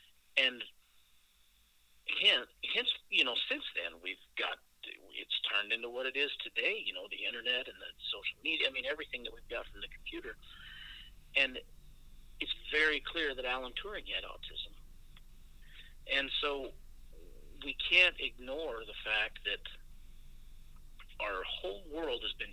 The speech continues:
shaped by people with autism. And today, rather than glean what we can from, from people with autism, rather than try to put our arms around them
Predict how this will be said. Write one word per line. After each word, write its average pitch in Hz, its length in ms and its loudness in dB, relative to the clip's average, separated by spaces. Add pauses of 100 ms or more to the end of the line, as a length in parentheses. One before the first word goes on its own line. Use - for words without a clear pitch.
(140)
shaped 107 380 2
by - 180 -2
people - 240 -8
with - 160 -10
autism. 110 560 -2 (160)
And 117 240 -8 (480)
today, 127 480 4 (1300)
rather 170 320 8
than 123 240 4 (460)
glean 147 500 6 (400)
what 135 160 2
we 131 240 2
can 160 320 8
from, - 160 -4 (380)
from 107 180 -6
people 110 320 -4
with 104 80 -6
autism, 104 560 -4
rather 131 400 0
than 110 240 -4 (320)
try 131 240 4
to 131 80 0
put 123 160 -2
our 104 140 0 (100)
arms 170 160 0
around 95 400 -2
them - 80 -6